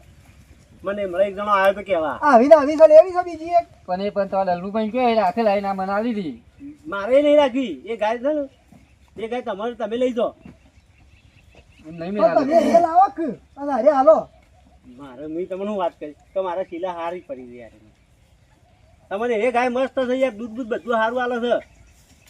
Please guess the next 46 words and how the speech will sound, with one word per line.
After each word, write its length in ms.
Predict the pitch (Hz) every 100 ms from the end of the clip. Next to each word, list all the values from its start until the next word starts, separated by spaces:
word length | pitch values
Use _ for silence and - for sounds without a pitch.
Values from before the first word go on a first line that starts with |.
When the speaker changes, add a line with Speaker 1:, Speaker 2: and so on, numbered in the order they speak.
| _ _ _ _ _ _ _ -
Speaker 2:
બાબાને 340 | 214 262 285 302 311 311 320 320
હું 240 | 190 240
કરવાનું? 600 | 262 220 220 240 254 285
Speaker 1:
અને 100 | 311
મારા 220 | - 311
હવે 220 | 277 240 254
છે 100 | 277
ને 60 |
બીજી 220 | 240 220
નહીં 160 | 254 262
લાવવી, 260 | 269 208 214
મારા 200 | 220 240
હારે 180 | 190
બરાબર, 380 | 233 220 240 233
મને 200 | 202 233
હું 120 | 220
હાચવ્યો. 420 | 196 - 208 233 - _ _ _ _ _ _ _ _ _ -
Speaker 2:
હા, 200 | 220 220
સૌ 140 | 247 277
છો 300 | 311 285 285
વાત 100 | 277
હાચી 280 | 277 277
છે, 100 | 294 311
પણ 140 | 311
હાલો 320 | 311 277 320
કે 120 | 330 330
યાર, 220 | 370 370
અરે. 500 | 359 330 311 220 147 _ _
Speaker 1:
તમે 200 | 202 202
તાર 100 | 233
બીજી 260 | 214 196 214
લઈ 140 | 208
જાઓ. 140 | 160 - _ -
Speaker 2:
લે, 160 | 202 269
તમે 240 | 202 220
વાતને 340 | 190 160 240
સમજો 300 | 226 185 180
કે 180 | 285 359
યાર. 200 | 381 - - _ _ _ -
Speaker 1:
લખાભાઈ 400 | 165 190 190 196
જો, 200 | 196 196
પછી 240 | 214 196 175
મજા 260 | 147 196
નહીં 240 | 202 190 151
આવે 120 | 135
યાર. 300 | 123 -